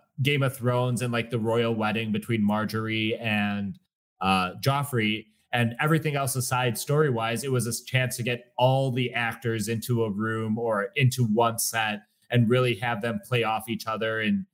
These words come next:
ways that we knew from the books and ways that were just completely show invented. And this could be an event that basically gets all of the cast that we have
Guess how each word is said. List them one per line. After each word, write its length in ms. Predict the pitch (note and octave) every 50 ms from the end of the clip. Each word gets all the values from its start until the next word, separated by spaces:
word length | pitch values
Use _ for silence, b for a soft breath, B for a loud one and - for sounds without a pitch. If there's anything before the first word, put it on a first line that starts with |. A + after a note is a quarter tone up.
| _ _ _ _ _ -
ways 340 | A2 C3 C3+ C#3 C3 B2 -
that 100 | C3 A#2 A#2
we 100 | A#2 A#2
knew 220 | A#2 C3+ D#3+ D#3
from 200 | D#3+ D#3 D3 C#3+
the 60 | C#3+
books 340 | C3+ C3 C#3+ D3 C#3+ C#3 -
and 120 | B2+ A#2 A2+
ways 400 | A#2 A#2 A#2 A#2 A#2 A2+ - -
that 160 | A#2+ A2 A2
were 120 | A2 A#2 A#2
just 200 | G#2+ A#2 - -
completely 400 | B2 A2+ - A#2+ A2 A2 A2+ A2
show 280 | G#2+ - D3+ D#3+ F3
invented. 480 | C#3 A#2 G#2 G#2+ G#2 G2+ - A2 A2 G#2+
And 160 | G#2+ G#2 G2+ - _ _ _ _ _ _ -
this 300 | G2+ G#2+ C#3+ D#3 D3 -
could 220 | - - D3+ C#3+ B2+
be 120 | C3 B2+
an 80 | B2 A#2+
event 320 | G#2+ F#2 A#2+ B2 B2 A2+
that 220 | - A2+ A2+ - _ _ _ _ - -
basically 400 | C#3+ D#3+ D3+ - B2+ A2+ C3 A2+
gets 320 | B2+ B2 B2 - - - - _ _ _ _ -
all 280 | A#2+ B2+ C3+ C3+ C3
of 100 | B2+ A2+
the 80 | A#2+ A#2
cast 380 | - - B2 A#2 A2+ G#2+ -
that 80 | - A2+
we 160 | A2+ A2+ G#2
have 340 | G2 B2 B2 B2+ B2+ B2